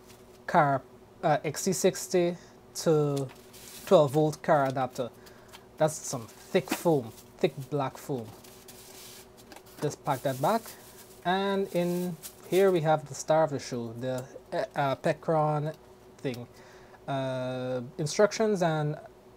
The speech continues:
another thing, and I'm just checking out the ports.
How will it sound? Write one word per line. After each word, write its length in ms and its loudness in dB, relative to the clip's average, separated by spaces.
another 340 2
thing, 460 0
and 540 -2
I'm 100 -2
just 200 -4
checking 280 0
out 120 -4
the 80 -6
ports. 640 -2